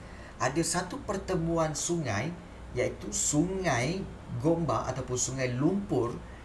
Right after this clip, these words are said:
dengan Sungai Kelang bertemu, itu menjadikan itu pangkalan bagi,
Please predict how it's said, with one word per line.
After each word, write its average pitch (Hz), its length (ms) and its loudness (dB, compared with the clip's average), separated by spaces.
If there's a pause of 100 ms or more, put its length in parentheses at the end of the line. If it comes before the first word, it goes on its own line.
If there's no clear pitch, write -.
(100)
dengan 143 320 0
Sungai 156 560 0
Kelang 131 480 2 (400)
bertemu, 139 720 0
itu 139 560 0
menjadikan 123 560 0
itu 131 240 -4 (160)
pangkalan 139 720 2 (640)
bagi, 117 560 2